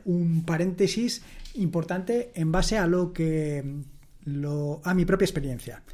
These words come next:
Eh, tanto en el sistema que está utilizando yo de dot files hasta el momento como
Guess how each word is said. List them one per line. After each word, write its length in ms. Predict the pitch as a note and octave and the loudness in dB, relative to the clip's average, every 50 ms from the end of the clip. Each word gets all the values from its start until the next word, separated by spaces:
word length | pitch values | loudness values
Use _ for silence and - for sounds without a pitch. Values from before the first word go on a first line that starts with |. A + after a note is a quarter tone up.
| - - - - - - - - - - - - | -16 -14 -12 -12 -12 -12 -12 -16 -16 -12 -4 2
Eh, 360 | F3+ F#3 F#3 F3+ F3 E3+ E3+ F3 - - - - - - _ _ - | 4 4 6 6 4 2 0 -2 -8 -18 -20 -20 -20 -20 _ _ -2
tanto 420 | - F#3 F#3 F#3 F3 F#3 F3+ F3+ F3+ | 0 2 2 2 4 6 6 8 8
en 300 | F3 E3+ F3 E3+ E3+ E3+ | 6 4 4 2 2 2
el 100 | E3+ E3 | 0 0
sistema 380 | - E3+ E3 - G#3+ A#3+ A#3 | 0 -2 0 0 0 0 0
que 80 | A3+ A#3+ | 0 0
está 100 | - A#3 | -2 -2
utilizando 420 | A3 G3 A3 G3 - G3+ G#3 G3+ F#3+ | 0 0 -2 0 0 0 0 2 2
yo 140 | F#3 G3 F#3+ | 4 4 4
de 140 | F#3+ F#3 | 4 4
dot 240 | F3 G3 F#3 F#3 - | 2 2 0 0 -2
files 300 | - F#3 D#3+ D#3 D#3 - - | -2 0 0 0 -2 -6 -6
hasta 220 | - E3 - F3 | -6 -2 0 0
el 60 | E3 | 2
momento 460 | E3 F3 F#3+ G3 F3+ D3+ C3+ B2+ - - | 2 2 2 0 0 -2 -6 -6 -6 -2
como 480 | - F#3+ F#3+ E3+ D#3 C#3 B2+ C3 - | 0 2 2 2 2 0 -2 -6 -12